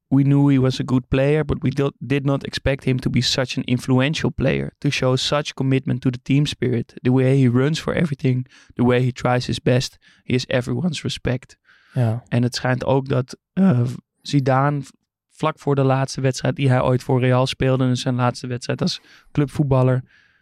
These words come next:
Speaker 1: speciaal nog naar Beckham toe kwam, hem in de armen sloot en zei: "Beckham,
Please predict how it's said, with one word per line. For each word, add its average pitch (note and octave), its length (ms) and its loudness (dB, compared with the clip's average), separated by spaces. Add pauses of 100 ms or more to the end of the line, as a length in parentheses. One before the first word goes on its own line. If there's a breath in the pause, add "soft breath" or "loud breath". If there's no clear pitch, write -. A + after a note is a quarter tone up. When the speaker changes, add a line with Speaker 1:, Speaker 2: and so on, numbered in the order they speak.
(540 soft breath)
Speaker 1:
speciaal C#3 420 0
nog C3 140 -2
naar B2 140 -2
Beckham B2+ 300 0
toe C#3 140 0
kwam, C#3 360 -2 (640)
hem C3 160 0
in B2+ 100 2
de A#2+ 60 2
armen A3 260 0
sloot B2 280 -2
en C3 80 -8
zei: A#2+ 220 -2
"Beckham, B2 500 -2